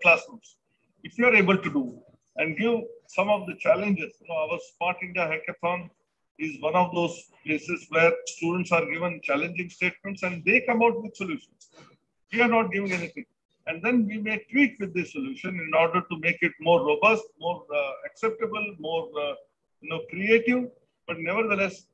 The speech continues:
original solution comes from young minds. And how young minds are to be trained in becoming innovative is another area which, uh, these eight modules of teacher certification is taking shape.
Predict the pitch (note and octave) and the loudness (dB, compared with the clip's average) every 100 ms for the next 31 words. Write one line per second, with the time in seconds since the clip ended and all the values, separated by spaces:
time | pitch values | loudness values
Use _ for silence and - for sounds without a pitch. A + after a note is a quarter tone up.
0 | D3+ F#3 G3+ G3+ F#3+ - F3 F#3 F#3 F#3+ | -8 -6 -4 -4 -4 -8 -2 -2 -2 -6
1 | E3+ F3+ F#3 - F#3 F3 E3+ D3 F3+ E3+ | -4 -4 -4 -4 0 0 0 -2 0 4
2 | F3 F3 A#2 - - _ _ _ - C#3+ | 6 4 -2 -10 -20 _ _ _ -4 2
3 | E3 G#3+ F#3+ E3 F#3 F#3+ F3+ F3 E3+ D#3+ | 6 6 6 4 4 2 0 0 -4 -4
4 | D#3+ D#3+ D#3 - E3+ F3+ F3 D#3+ D#3+ - | -6 -10 -10 -6 -2 -2 -4 -10 -14 -20
5 | _ - C#3+ F3+ F3 E3 D3+ D#3+ D#3+ D#3 | _ -18 -8 -4 -4 -4 -4 -2 -2 -2
6 | E3 D3+ C#3+ C#3+ F#3 G3+ F3 D#3 D#3+ E3 | -2 2 2 2 4 4 2 2 4 4
7 | D3 D3+ - D3+ D3 C#3+ - _ _ _ | 4 -6 -8 0 2 2 -4 _ _ _
8 | - E3 D3+ - E3+ E3+ - D#3 D3+ D#3 | -2 -2 -2 -4 -2 -2 0 0 2 0
9 | C3+ D#3 D3+ D3 - D3+ - C3+ G2 - | 0 -2 -2 -6 -4 -6 -6 -12 -14 -12
10 | - C#3+ C#3 C#3+ B2+ C#3 C3 D#3 C#3+ - | -6 -6 -2 -2 0 -2 -2 0 0 4
11 | E3+ E3+ | 4 4